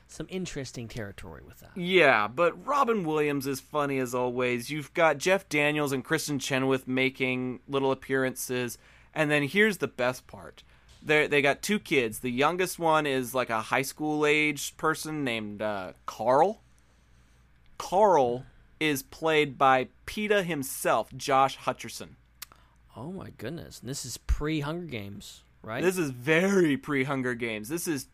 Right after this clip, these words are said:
Speaker 2: two thousand six pre-Hunger Games.
Speaker 1: Dang.
Speaker 2: So if you wanna get a taste of R V life, you can get some of it in Toy Story four, but I would suggest Robin Williams' movie, R V.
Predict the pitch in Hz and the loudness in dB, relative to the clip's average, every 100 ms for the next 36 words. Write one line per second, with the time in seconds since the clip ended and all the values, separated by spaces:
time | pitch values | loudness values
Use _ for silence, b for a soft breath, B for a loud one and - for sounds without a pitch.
0 | _ - 202 185 180 175 156 131 117 - | _ -6 -6 -2 2 4 2 -6 -8 -6
1 | - 208 - - - - - 160 120 120 | 2 2 2 -6 -12 -16 -4 -2 -2 -4
2 | 110 104 101 87 69 - - _ - 196 | -6 -6 -8 -10 -14 -16 -16 _ -18 -16
3 | 104 104 104 98 92 76 - - - _ | -16 -14 -14 -14 -16 -18 -20 -20 -20 _
4 | _ _ _ - 143 135 180 233 247 240 | _ _ _ -2 2 2 -2 -2 0 2
5 | 214 131 175 190 190 147 143 165 156 175 | 0 -2 4 4 4 0 -6 -2 -2 -2
6 | - 147 120 - 135 156 135 147 170 170 | -4 -6 -6 0 4 4 2 -2 -2 2
7 | 175 185 185 277 285 262 247 - 254 254 | 4 2 0 -6 -4 -2 -2 -2 -2 -2
8 | 226 208 190 226 226 220 220 196 185 190 | 0 0 0 -2 -2 -2 -2 -2 -4 -2
9 | 202 214 185 165 180 220 202 190 190 175 | 0 0 0 0 0 0 -2 -6 -4 -2
10 | - 165 165 151 151 147 151 147 135 120 | -2 0 0 0 -2 2 2 2 -4 -4
11 | 131 123 123 135 123 120 101 - b b | -6 -4 -4 -2 -2 -4 -6 -10 b b
12 | _ 143 127 117 110 110 85 | _ 6 6 6 0 -8 -10